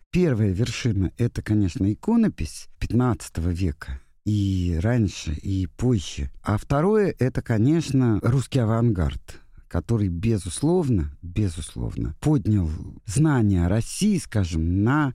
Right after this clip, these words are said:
высочайший уровень, потому что масса людей интересовались этим.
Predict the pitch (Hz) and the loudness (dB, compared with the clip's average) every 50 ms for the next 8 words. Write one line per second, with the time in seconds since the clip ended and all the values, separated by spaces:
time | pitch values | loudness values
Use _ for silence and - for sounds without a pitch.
0 | - - 143 - - 147 127 - - 185 185 151 - - 143 156 180 196 185 147 | -4 -4 -2 0 0 -2 -2 0 0 0 0 0 0 0 2 2 2 2 2 2
1 | 135 110 - 123 123 139 131 - - 143 151 151 143 123 - - - 92 98 113 | 2 0 0 0 0 0 0 0 2 2 2 2 2 0 -2 -4 -4 -2 -2 -2
2 | 113 113 127 185 214 214 180 - - - 123 113 - - 127 120 - - 147 139 | -2 0 2 2 2 2 0 -2 -2 -2 0 0 0 -2 -2 -2 0 0 0 2
3 | 143 151 123 92 85 76 - - - - 113 113 95 - - - 73 73 | 2 2 0 0 -2 -4 -6 -10 -4 -2 0 0 0 -2 -4 -6 -6 -6